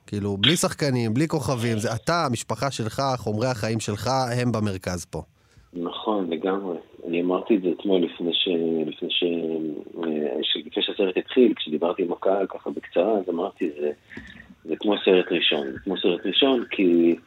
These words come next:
Speaker 2: כי, אה, כי זה לא, אתה יודע, כי בעצם, אה,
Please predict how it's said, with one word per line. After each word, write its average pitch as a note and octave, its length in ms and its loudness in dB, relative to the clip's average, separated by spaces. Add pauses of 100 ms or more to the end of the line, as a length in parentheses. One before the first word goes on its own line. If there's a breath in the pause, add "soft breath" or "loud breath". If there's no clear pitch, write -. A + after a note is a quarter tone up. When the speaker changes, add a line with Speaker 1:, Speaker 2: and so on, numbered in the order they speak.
(680 loud breath)
Speaker 2:
כי, E2+ 420 4
אה, D#2 580 0
כי D#2+ 120 -4
זה E2+ 120 0
לא, B2 280 4 (140)
אתה - 80 0
יודע, F2+ 180 6 (100)
כי - 80 -2 (140)
בעצם, E2 760 2 (240)
אה, D#2 500 -4